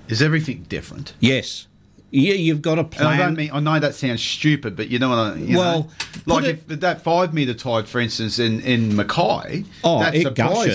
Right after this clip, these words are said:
Speaker 2: gushes.
Speaker 1: me.
Speaker 2: Yeah, but if you, you think, we used to fish,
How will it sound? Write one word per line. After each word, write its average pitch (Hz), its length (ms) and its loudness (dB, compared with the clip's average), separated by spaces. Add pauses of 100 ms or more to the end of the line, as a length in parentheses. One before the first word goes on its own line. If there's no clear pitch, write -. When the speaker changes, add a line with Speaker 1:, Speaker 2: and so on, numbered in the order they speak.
Speaker 2:
gushes. - 20 -4
Speaker 1:
me. - 200 -8 (280)
Speaker 2:
Yeah, 160 200 4
but 175 280 -2
if 170 180 2
you, 220 280 0 (240)
you 185 140 4
think, 165 260 -2
we 180 100 4
used 180 220 -2
to 156 80 -4
fish, - 500 -2